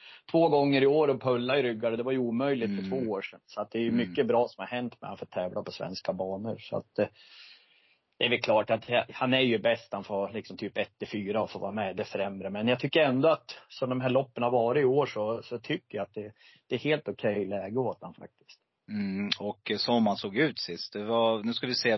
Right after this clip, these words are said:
Speaker 2: vilken rygg var det du fastnade i där i, som satt andra inne, va?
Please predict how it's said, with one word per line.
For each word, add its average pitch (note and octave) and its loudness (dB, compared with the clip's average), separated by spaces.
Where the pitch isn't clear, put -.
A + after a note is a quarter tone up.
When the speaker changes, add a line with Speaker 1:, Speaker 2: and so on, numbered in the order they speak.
Speaker 2:
vilken A#2 -2
rygg C3 2
var A2 0
det A2 0
du G#2 -6
fastnade B2 0
i G2+ 0
där F#2+ -4
i, G2 -4
som - -8
satt - -4
andra G#2+ -2
inne, A#2 0
va? E2+ -10